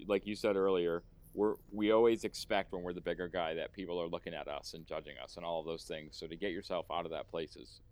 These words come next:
is really powerful. Question number three, Chris. What is one thing someone out there listening who wants to get their journey started today can do right now to get going?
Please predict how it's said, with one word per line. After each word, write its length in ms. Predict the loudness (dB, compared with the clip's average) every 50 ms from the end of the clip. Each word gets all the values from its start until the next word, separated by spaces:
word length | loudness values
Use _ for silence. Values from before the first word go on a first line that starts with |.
| -18 -14
is 180 | -14 -14 -12 -8
really 220 | -4 -2 -2 -2 -2
powerful. 480 | -4 -6 -6 -6 -6 -8 -10 -14 -18 -18 -20 -20 -20 -20 -20 -20 -20 -20 -20 -20 -20 -20 -20 -20 -20 -20 -20 -20 -20 -20 -20 -20 -20 -20 -20 -20 -20 -20 -20 -20 -20 -20 -20 -20 -20 -20 -20 -20 -20 -20 -20 -20 -20 -20 -20 -20 -20 -20 -20 -20 -20 -20
Question 420 | -2 6 6 6 8 6 4 4 4
number 240 | 4 4 4 2
three, 260 | 2 0 0 0 0 0
Chris. 440 | 0 2 4 4 4 4 2 -4 -12 -16 -20 -20 -20 -20 -20 -20 -20 -20 -20 -20 -20 -20 -20 -20 -14 2
What 180 | 6 6 6 6
is 160 | 4 0 -4
one 460 | -8 -4 2 6 6 6 6 4 0
thing 520 | -4 -2 0 2 2 2 0 -2 -4 -6 -8 -12 -20 -20 -20 -20 -20 -18 -12
someone 340 | -4 0 0 2 4 6 6
out 160 | 6 6 6
there 140 | 4 4 4
listening 380 | 4 4 2 0 -2 -4 -4 -2
who 100 | -2 -2
wants 320 | 0 0 0 0 -2 -4
to 80 | -4 -2
get 180 | 0 0 0
their 160 | 0 0 -2
journey 340 | -2 -2 -2 -2 -2 -2 -2
started 440 | -4 -4 0 2 2 2 2 0 -2
today 420 | -6 -4 0 2 4 4 4 2 -2 -4
can 160 | -6 -8 -6
do 220 | -4 -4 -6 -6 -2
right 280 | 4 6 6 6 4 2 -2
now 460 | -2 0 0 0 0 -2 -6 -8 -10 -12
to 80 | -10 -8
get 180 | -8 -8 -6 -6
going? 280 | -8 -8 -8 -10 -12